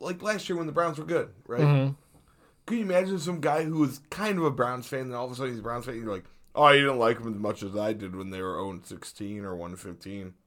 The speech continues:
Speaker 2: Yeah. That's, yeah. I mean,
Speaker 1: But anyways, go
Speaker 2: some
Speaker 1: back
Speaker 2: pe-,
Speaker 1: to
Speaker 2: some people suck. <laughs>
Speaker 1: Yeah, that's, that's what it is. Yeah, fucking
Speaker 2: Some peop-,
Speaker 1: everyone sucks,
Speaker 2: some
Speaker 1: dude.
Speaker 2: people suck.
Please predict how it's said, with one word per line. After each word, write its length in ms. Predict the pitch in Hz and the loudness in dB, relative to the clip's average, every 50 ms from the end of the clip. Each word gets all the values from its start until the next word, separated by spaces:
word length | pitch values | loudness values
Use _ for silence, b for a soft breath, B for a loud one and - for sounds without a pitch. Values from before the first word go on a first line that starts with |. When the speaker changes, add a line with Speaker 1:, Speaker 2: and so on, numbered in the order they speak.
| _ _ | _ _
Speaker 2:
Yeah. 340 | - 123 123 135 131 123 113 - _ _ _ _ _ _ _ _ _ _ _ _ _ _ _ _ _ _ _ _ _ _ _ _ _ _ _ _ _ _ _ _ _ _ _ _ _ _ _ _ _ _ _ _ _ _ | -8 -6 -4 -4 -4 -4 -6 -10 _ _ _ _ _ _ _ _ _ _ _ _ _ _ _ _ _ _ _ _ _ _ _ _ _ _ _ _ _ _ _ _ _ _ _ _ _ _ _ _ _ _ _ _ _ _
That's, 340 | 156 165 156 - - - - | 2 2 2 2 -2 -2 0
yeah. 300 | 151 147 135 120 123 127 - _ _ _ _ _ _ _ _ _ | 2 2 2 2 -2 -4 -8 _ _ _ _ _ _ _ _ _
I 60 | 151 | -2
mean, 260 | 156 156 160 156 147 143 - _ _ _ _ | 0 0 0 0 -2 -6 -10 _ _ _ _
Speaker 1:
But 120 | - 247 | 8 8
anyways, 340 | 254 392 370 262 165 147 139 - | 8 8 8 6 4 2 2 -2
go 160 | - - 202 | 4 6 10
Speaker 2:
some 80 | 233 | 10
Speaker 1:
back 80 | 254 247 | 12 12
Speaker 2:
pe-, 100 | 214 214 | 12 10
Speaker 1:
to 80 | 226 214 | 8 8
Speaker 2:
some 200 | 214 - 202 180 | 10 8 10 10
people 240 | 190 196 190 196 | 8 6 4 4
suck. 360 | 185 - 208 208 175 - - - - - | 4 6 8 8 8 6 2 -2 -2 -2
<laughs> 120 | - 147 | -4 -2
Speaker 1:
Yeah, 420 | 147 - 190 214 226 233 226 220 165 123 | -2 0 0 0 0 0 0 -2 2 4
that's, 320 | 123 135 139 - - 139 | 4 4 4 2 -4 0
that's 240 | 123 131 143 147 - | 4 4 4 4 6
what 140 | 160 165 160 | 4 4 4
it 80 | 156 160 | 6 6
is. 180 | 170 180 170 127 | 6 6 6 4
Yeah, 200 | 107 110 107 101 | 2 -2 -4 -6
fucking 320 | - - 131 123 117 113 | -4 -6 -6 -6 -6 -4
Speaker 2:
Some 380 | 110 - - - - 143 190 190 | -2 -2 0 0 0 2 2 4
peop-, 80 | 131 | 6
Speaker 1:
everyone 360 | 170 180 196 202 175 131 98 | 6 8 8 8 8 8 6
sucks, 520 | - - - - - - - 170 165 143 135 | 2 -2 -2 0 -2 0 2 2 2 4 2
Speaker 2:
some 240 | - - 190 185 143 | 6 8 8 8 8
Speaker 1:
dude. 140 | 151 156 170 165 | 6 2 0 2
Speaker 2:
people 140 | 151 156 | 2 2
suck. 500 | - - - 196 156 - - _ - - | 2 4 4 4 4 4 0 _ -20 -20